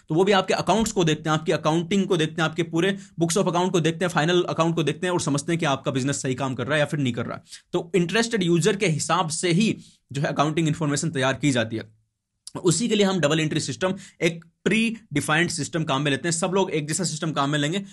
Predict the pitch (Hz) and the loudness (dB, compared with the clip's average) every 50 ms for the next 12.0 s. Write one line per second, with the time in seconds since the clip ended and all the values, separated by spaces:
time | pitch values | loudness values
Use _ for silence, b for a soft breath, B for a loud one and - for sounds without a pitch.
0 | B B B - 156 151 185 214 220 196 185 202 185 185 180 131 131 147 160 170 | B B B 0 2 2 2 2 2 2 4 4 4 4 4 2 2 2 2 2
1 | 175 170 170 165 165 160 147 151 147 156 160 170 170 165 165 147 147 151 - 160 | 4 4 4 4 4 4 2 0 0 0 0 0 0 2 2 0 0 0 0 0
2 | 147 151 165 165 165 160 - 170 165 165 165 185 143 139 139 139 156 151 135 - | 0 2 0 0 -2 -2 -2 0 0 2 0 0 -2 -2 -2 -2 -2 -4 -4 -6
3 | - 156 147 143 135 139 135 139 127 139 175 185 185 B B B B 156 - 156 | -6 -6 -4 -2 -2 -2 -2 -4 -2 -2 -4 -4 -6 B B B B -4 -4 -2
4 | 123 143 151 170 175 165 170 156 151 - 165 165 170 165 147 147 - - 147 139 | -2 0 0 0 0 0 -2 -2 -2 0 0 -2 0 0 -2 -2 0 0 0 0
5 | 139 143 139 143 135 127 135 135 139 139 139 143 147 139 139 135 127 143 127 131 | 0 0 0 2 2 0 0 0 0 -2 0 2 2 2 2 0 0 -2 0 0
6 | 127 123 117 139 147 - - 180 165 165 165 160 160 170 180 175 B B B B | 0 0 2 0 -2 0 0 -2 0 0 0 0 -2 -2 -6 -8 B B B B
7 | - 160 156 143 151 151 160 196 196 196 - 170 165 170 170 160 170 170 170 180 | -2 2 2 4 4 4 4 2 2 2 0 2 2 2 2 2 2 2 2 2
8 | 170 175 160 160 160 165 156 160 165 165 170 165 165 165 165 165 170 170 135 139 | 2 2 0 -2 0 0 2 2 2 0 0 0 2 2 2 2 0 0 0 0
9 | 131 151 180 190 185 - - b b b b - 156 151 147 139 147 143 135 139 | 0 0 2 0 0 -2 -6 b b b b 0 2 2 4 4 4 2 2 2
10 | 147 143 - 160 139 139 131 - - 139 135 139 127 131 131 131 135 135 135 139 | 0 0 0 -2 0 0 0 0 0 0 0 0 0 0 2 2 2 0 0 0
11 | 143 143 165 160 170 160 - - 196 190 147 127 120 147 170 190 208 202 - | 0 -2 -2 -2 -4 -4 -2 0 2 2 2 2 0 2 2 2 2 0 -2